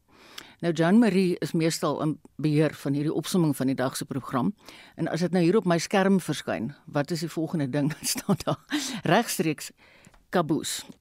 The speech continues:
Die transaksie waarby die Takatsu Konsortium eenenvyftig persent van die Suid-Afrikaanse lugdienste aandele gekoop het,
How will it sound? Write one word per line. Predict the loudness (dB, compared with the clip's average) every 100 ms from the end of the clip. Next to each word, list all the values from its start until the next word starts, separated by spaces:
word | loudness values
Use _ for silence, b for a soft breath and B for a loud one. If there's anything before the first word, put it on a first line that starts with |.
| _ _ _ B B B B B B 2
Die | 4
transaksie | 6 4 4 4 4
waarby | 4 6 4 2
die | 0
Takatsu | 0 -2 0 0 2 0
Konsortium | 2 2 4 2 2 0 0 4
eenenvyftig | 6 8 6 2 2 0 -2
persent | 0 0 0
van | 2
die | 2
Suid-Afrikaanse | 2 0 -2 -2 0 0 2 2
lugdienste | 0 0 0 2 2
aandele | 2 4 4 2
gekoop | -2 -2 0
het, | 0